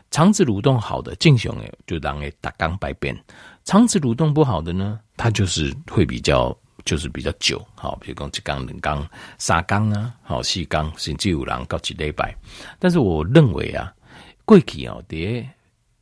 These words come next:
校上课的时候，这教授在讲，拢讲这正常的，就是每个人体质不同。可是，有人，个人是认为这不 OK 啊。三天大便一摆，四天五天，真的很不 OK 啊。因为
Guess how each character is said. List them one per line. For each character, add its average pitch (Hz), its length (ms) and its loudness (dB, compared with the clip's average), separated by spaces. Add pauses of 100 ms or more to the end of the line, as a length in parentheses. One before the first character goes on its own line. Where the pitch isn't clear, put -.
校 85 380 -4
上 69 200 -10
课 69 180 -12
的 64 100 -12
时 69 160 -10
候， 65 60 -14 (540)
这 98 120 -4
教 135 200 0
授 87 220 -2
在 104 100 -6
讲， 82 220 -4
拢 80 160 -6
讲 82 180 -8
这 82 140 -4
正 85 220 -4
常 - 260 -10
的， - 80 -18
就 123 140 2
是 190 80 6
每 135 160 2
个 92 100 0
人 117 80 2
体 92 160 -4
质 80 120 -8
不 117 120 -2
同。 82 180 -8 (520)
可 - 100 -6
是， 185 220 2
有 131 100 6
人， 117 300 2
个 180 120 -2
人 113 180 -4
是 113 160 -4
认 85 240 -4
为 78 240 -6
这 - 120 -12 (220)
不 - 100 -6
OK 76 380 -8
啊。 - 120 -14 (480)
三 139 340 0
天 151 320 -2 (920)
大 76 160 0
便 80 200 -2
一 85 40 -6 (140)
摆， 120 280 2 (320)
四 - 240 0
天 120 340 -2
五 - 220 0
天， 107 280 -2 (240)
真 165 160 2
的 160 60 4
很 73 120 0
不 82 120 -2
OK 69 340 -4
啊。 62 120 -10
因 143 140 2
为 139 100 2